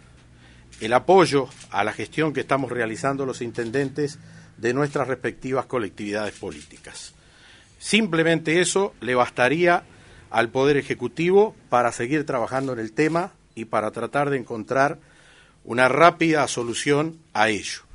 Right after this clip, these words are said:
La razón es una sola, digo, en esto no vamos a descubrir nada. Todos sabemos que el país está viviendo instancias electorales y nos parece, en lo personal, saludable el mensaje del presidente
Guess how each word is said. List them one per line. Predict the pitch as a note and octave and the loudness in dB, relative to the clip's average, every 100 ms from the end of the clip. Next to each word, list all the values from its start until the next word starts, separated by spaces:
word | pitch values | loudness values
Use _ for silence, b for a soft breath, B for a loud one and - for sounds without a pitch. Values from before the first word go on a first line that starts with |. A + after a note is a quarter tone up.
| b b b b b - | b b b b b -14
La | G2+ B2+ | 2 4
razón | D#3 D#3 A3+ | 6 4 2
es | F#3+ | 2
una | C#3+ C#3 | 0 2
sola, | G#3 G3+ G#2 | 4 6 4
digo, | G2+ G#2 G#2 | 0 -2 -2
en | A#2 | -2
esto | D3 - C3+ A2 | -4 -2 -2 -2
no | A2 | -2
vamos | B2+ B2+ A2+ | -2 -2 -4
a | G#2+ | -8
descubrir | - G#2+ G#2+ A2+ | -8 -8 -6 0
nada. | F3+ A2 D#2 - - | 2 2 0 -16 -8
Todos | C3+ A#2+ | -6 -4
sabemos | B2 B2+ B2+ | -4 -4 -6
que | A#2 A2 - | -8 -12 -12
el | G#2+ | -16
país | - A2+ A2+ | -12 -12 -12
está | G#2+ A#2+ | -10 -10
viviendo | A2+ A2 B2 A#2 G2+ - b b b b - | -8 -6 -6 -6 -8 -10 b b b b -16
instancias | G#2 - A#2+ A2+ G#2 | -2 2 2 2 -6
electorales | G2+ G2+ - D#3+ F#3 F#3+ G#3 - _ B B B B B - | -6 -8 -2 2 2 2 -2 -6 _ B B B B B -8
y | C3 | -6
nos | C3 | 0
parece, | D3+ D3+ E3 D#3 D3 B2+ G#2+ - _ - | 2 4 2 2 0 0 -2 -10 _ -6
en | C#3 | -2
lo | C#3+ | -2
personal, | C3 A2 A2+ B2+ B2+ | -4 -4 -2 -2 -2
saludable | A2+ A2+ B2+ D3 C#3 D3 E3+ _ _ - | -4 -2 2 2 2 -2 -8 _ _ -18
el | G2 F#2+ | -14 -10
mensaje | G2+ G2+ C#3+ C3+ B2+ | -10 -4 0 0 -2
del | A2 | -8
presidente | G#2 A2+ - B2+ C3 B2+ C#3+ E3 | -8 -10 -4 -2 -2 -2 -4 -4